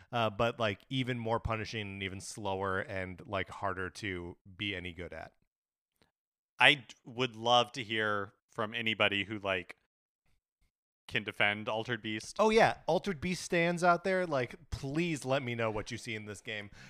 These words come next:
Speaker 1: It, do I just need to make it to level three and the game gets great? Like, it's possible.
Speaker 2: It's totally possible. It's like a Netflix series that it's like, look, it's ten episodes long and the first eight are bad, but it pays off for the last two.
Speaker 1: <laughs>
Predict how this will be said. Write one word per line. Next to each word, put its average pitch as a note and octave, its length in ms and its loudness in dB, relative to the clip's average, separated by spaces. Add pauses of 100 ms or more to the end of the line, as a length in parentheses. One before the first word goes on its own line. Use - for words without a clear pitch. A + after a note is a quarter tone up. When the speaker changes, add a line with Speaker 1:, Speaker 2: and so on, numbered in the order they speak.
(160)
Speaker 1:
It, D#3+ 340 -4
do E3+ 140 4
I E3+ 100 4
just C#3 320 -4
need D#3+ 140 -4
to D3 80 -2
make C3 180 -2
it C#3+ 100 -8
to B2+ 80 -6
level A#2+ 280 -4 (160)
three C3 280 -2
and G#2 140 -4
the A2 60 -8
game A2+ 220 -6
gets A2+ 200 -6
great? A2 380 -4
Like, D3 180 -4
it's G3 180 -4
possible. E3+ 480 4
Speaker 2:
It's C3 220 -2
totally A#2 380 0
possible. F#2 500 0 (420)
It's - 100 -4
like C#3+ 120 4
a D3+ 60 10
Netflix D#3 460 6
series A2 440 2
that A2 100 -2
it's G#2 140 -4
like, G2+ 280 4 (340)
look, A#2+ 260 4
it's - 160 -8
ten D3 180 6
episodes E3+ 360 0
long E3+ 260 4
and C3 100 -4
the G#2+ 40 -4
first B2 320 -2
eight C#3+ 120 4
are E3 100 2
bad, C#3 520 10 (320)
but B2+ 100 -4
it A#2 80 0
pays C3+ 280 6
off B2 220 12
for - 60 -2
the A#2+ 80 -2
last A2 380 6
two. F2+ 220 0 (640)
Speaker 1:
<laughs> C#3+ 160 -4